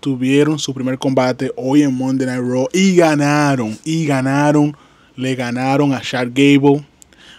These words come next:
le ganaron a los Creek Brothers. Esta, esta nueva facción llamada American Made,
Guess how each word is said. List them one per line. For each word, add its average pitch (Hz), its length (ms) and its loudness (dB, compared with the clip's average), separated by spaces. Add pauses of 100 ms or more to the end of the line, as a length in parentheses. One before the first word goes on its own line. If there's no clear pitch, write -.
(160)
le 127 160 -4
ganaron 131 600 -2
a 131 120 -6
los 127 180 -8
Creek 139 340 -2
Brothers. 143 520 2 (440)
Esta, 143 200 -10
esta 156 160 -4
nueva 165 180 0
facción 151 460 -4
llamada 139 320 0
American 143 580 0
Made, 143 300 2